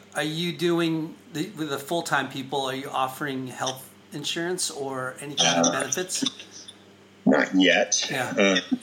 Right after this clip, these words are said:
Speaker 2: we had those back in the day when I thought I was gonna be blowing up with all these, and I had thirty employees, and I was just going more in the hole
Speaker 1: Yeah.
Speaker 2: every month. So I'm kinda still gun shy of just kind of trying to blow it back up again.
Speaker 1: Yeah.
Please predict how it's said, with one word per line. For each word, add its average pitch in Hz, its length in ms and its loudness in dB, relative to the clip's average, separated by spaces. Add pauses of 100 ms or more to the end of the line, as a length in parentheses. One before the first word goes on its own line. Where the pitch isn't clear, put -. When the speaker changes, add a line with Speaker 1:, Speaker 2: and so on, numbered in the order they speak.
Speaker 2:
we 113 160 6
had 123 220 4
those 120 200 4
back 110 240 4
in 113 80 0
the 101 40 4
day 107 180 4
when 110 120 2
I 95 80 2
thought 92 220 2
I 92 40 4
was 85 100 0
gonna 85 160 0
be 82 120 -2
blowing 85 420 0
up 90 280 0
with - 340 -4
all 80 180 4
these, 80 380 0
and 76 100 -4
I 76 120 2
had 78 280 2
thirty 80 280 2
employees, 80 680 2
and 73 260 -2
I 73 140 4
was 73 160 0
just - 220 -2
going 73 420 0 (140)
more 80 320 4
in 78 80 2
the 71 100 2
hole 78 420 4 (400)
Speaker 1:
Yeah. 123 160 0
Speaker 2:
every 78 200 4
month. - 160 0 (760)
So 98 300 6
I'm 92 160 6
kinda 98 300 6
still 98 320 6
gun 87 300 4
shy 92 320 6
of 80 200 2
just - 240 -2
kind 80 200 0
of 71 200 -4
trying 78 220 0
to 78 60 0
blow 73 260 2
it 76 100 -2
back 76 260 0
up 76 180 0
again. 139 380 2
Speaker 1:
Yeah. 147 260 -2